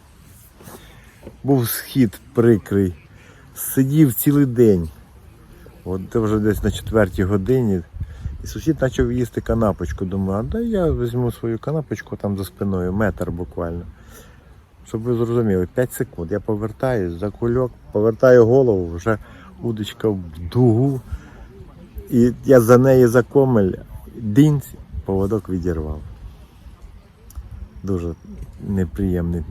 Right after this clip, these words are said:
момент. І так риби небагато, ще хороша риба зійшла.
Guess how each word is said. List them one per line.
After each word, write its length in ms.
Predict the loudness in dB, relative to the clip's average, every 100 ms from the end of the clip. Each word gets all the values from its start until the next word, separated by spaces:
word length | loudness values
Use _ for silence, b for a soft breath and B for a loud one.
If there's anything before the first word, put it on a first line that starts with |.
| -10
момент. 380 | -8 -6 -6 -8 -16 -18 -14
І 60 |
так 200 | -8 -8 -8 -10 -6
риби 280 | -4 -4 -4
небагато, 600 | -4 -4 -6 -6 -8 -12
ще 160 | -12 -10
хороша 440 | -8 -8 -8 -8
риба 280 | -8 -10 -12
зійшла. 360 | -12 -14 -18